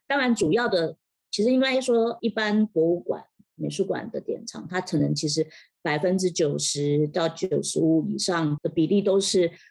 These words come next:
放在典藏库的，它只有当期的展览可能占的比例是很低的。那对我们来说这是蛮可惜的。其实民众除了当期的展览之外，可能他们也想知道，呃，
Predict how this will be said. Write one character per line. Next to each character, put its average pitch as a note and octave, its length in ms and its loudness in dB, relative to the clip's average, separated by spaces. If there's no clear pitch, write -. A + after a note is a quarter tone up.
放 G3+ 140 0
在 F#3+ 100 2
典 D#3+ 200 -2
藏 D3 200 -6
库 D#3 260 0
的， - 200 -2
它 F#3+ 100 -2
只 F#3+ 140 0
有 D#3+ 160 2
当 G#3+ 260 2
期 E3+ 140 -4
的 E3 100 2
展 D3+ 240 0
览 D3+ 240 -2
可 D3+ 60 -2
能 D3+ 260 2
占 F#3 160 0
的 E3 60 0
比 C#3+ 140 -2
例 E3 100 4
是 E3 140 -2
很 D#3 240 -4
低 E3 180 2
的。 D#3 180 0
那 B3+ 200 0
对 C4 100 4
我 A#3 60 4
们 F3 100 -2
来 E3 100 0
说 G#3 160 2
这 G#3 160 2
是 G3+ 140 -2
蛮 D#3+ 320 -2
可 D3+ 220 -2
惜 - 220 -6
的。 - 260 -6
其 G#3 120 2
实 G#3+ 460 2
民 G#3 220 2
众 A#3+ 240 2
除 F#3+ 140 2
了 F#3 100 4
当 G#3 240 0
期 E3 140 -4
的 D#3+ 100 0
展 D#3+ 240 0
览 D#3+ 180 -2
之 F3+ 160 0
外， F#3 160 2
可 E3 140 -2
能 D#3 260 2
他 G#3 80 0
们 G3+ 120 2
也 E3+ 120 4
想 D3+ 240 0
知 D3+ 100 -8
道， F3 380 0
呃， D3+ 160 -4